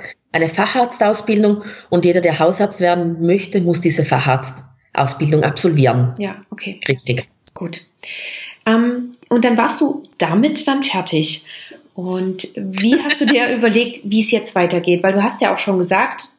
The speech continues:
Speaker 2: du wolltest es nicht mehr so von der Zeit her machen. Das war dir auch ein bisschen zu viel, dann beides parallel laufen zu lassen.
Speaker 1: Genau. Ich hab dann natürlich mir überlegt, okay, äh,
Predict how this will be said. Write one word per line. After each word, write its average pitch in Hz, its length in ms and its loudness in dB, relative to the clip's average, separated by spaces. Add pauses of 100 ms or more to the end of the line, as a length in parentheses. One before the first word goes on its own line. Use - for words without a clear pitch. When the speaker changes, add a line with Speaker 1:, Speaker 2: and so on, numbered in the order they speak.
(160)
Speaker 2:
du 202 160 -10
wolltest 220 300 0
es 226 140 -4
nicht 226 200 0
mehr 214 200 2
so 226 640 0
von 208 140 0
der 202 140 2
Zeit 175 260 -2
her 185 100 -2
machen. 175 200 2
Das 180 160 -2
war 185 120 0
dir 185 180 2
auch 180 100 -2
ein 185 60 0
bisschen 180 320 -2
zu - 100 -10
viel, 170 360 2
dann 170 180 0
beides 170 280 -2
parallel 170 440 -2
laufen 156 320 -2
zu - 100 -12
lassen. 156 380 -8 (640)
Speaker 1:
Genau. 143 400 2 (420)
Ich - 180 -2
hab 233 180 2
dann 269 120 2
natürlich 220 840 0
mir 202 220 4
überlegt, 180 720 0
okay, 202 460 0 (320)
äh, 185 580 0